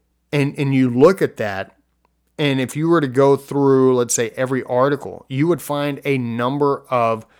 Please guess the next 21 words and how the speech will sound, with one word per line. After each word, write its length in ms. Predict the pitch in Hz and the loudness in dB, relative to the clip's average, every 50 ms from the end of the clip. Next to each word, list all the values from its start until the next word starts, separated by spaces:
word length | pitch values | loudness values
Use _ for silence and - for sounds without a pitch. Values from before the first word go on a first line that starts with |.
| _ _ - | _ _ -12
anonymous 520 | 127 120 120 107 117 143 170 175 160 - | -8 -8 -6 -4 -4 -4 -4 -4 -6 -6
source, 520 | - - - 147 131 117 104 104 107 - - | -6 -4 -2 -2 -2 -2 -4 -6 -10 -10 -10
an 120 | - 135 | -8 -6
anonymous 540 | 131 127 123 120 123 131 147 160 156 139 120 | -6 -4 -4 -4 -4 -4 -4 -4 -6 -6 -6
source, 460 | - - - 120 104 101 101 104 - | -8 -8 -8 -8 -8 -8 -8 -8 -8
an 80 | 123 117 | -8 -6
anonymous 500 | 117 117 117 113 117 117 113 110 104 - | -6 -4 -2 -2 -2 -4 -4 -6 -8 -8
source. 440 | - - 131 110 98 - - - - _ _ _ _ _ _ _ | -8 -6 -6 -6 -6 -8 -14 -18 -20 _ _ _ _ _ _ _
And 100 | 131 127 | -8 -8
it's 140 | 120 - - | -8 -4 -2
gotten 240 | - 127 120 135 135 | -2 -2 -2 -2 -4
ridiculous. 560 | 127 120 123 139 135 - - 123 120 - - | -4 -2 -2 -2 -2 -2 -4 -4 -4 -4 -4
And 160 | 147 143 139 | -4 -4 -4
it's 100 | 131 - | -6 -6
also 560 | - - 160 208 277 277 - - 302 269 226 180 | -4 -4 -4 -4 -4 -4 -4 -2 -2 0 0 0
in-, 220 | 143 135 127 - _ _ - | 0 -2 -6 -10 _ _ -6
it 140 | 156 147 151 | -4 -2 0
also 360 | 143 170 220 214 - 233 208 | -2 -2 -2 -4 -4 -4 -4
encourages 680 | 170 143 120 - - 131 127 127 123 131 127 117 110 | -4 -6 -8 -6 -6 -4 -4 -2 -4 -4 -6 -6 -8
lazy 480 | 110 110 110 113 123 131 123 117 123 113 | -8 -6 -2 0 0 0 0 -2 -4 -8
journalism. 720 | 107 107 120 120 147 190 196 135 104 95 90 71 60 67 | -8 -6 -4 -4 -2 -2 -4 -4 -6 -6 -8 -12 -16 -20